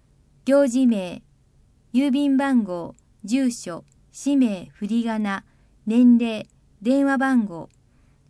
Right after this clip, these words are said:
ファックスの場合は、ファックス番号、また国籍も書いて。六月十六日必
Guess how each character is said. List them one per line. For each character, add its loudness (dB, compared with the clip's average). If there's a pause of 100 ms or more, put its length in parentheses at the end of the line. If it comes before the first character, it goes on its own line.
フ -4
ァ 0
ッ -4
ク -16
ス -4
の 0
場 -4
合 -4
は、 -6 (380)
フ -4
ァ -6
ッ -6
ク -20
ス -6
番 2
号、 -12 (680)
ま -6
た -6 (120)
国 -12
籍 -6
も -2
書 -6
い -4
て。 -14 (1800)
六 -4
月 -4
十 -2
六 -2
日 2
必 -12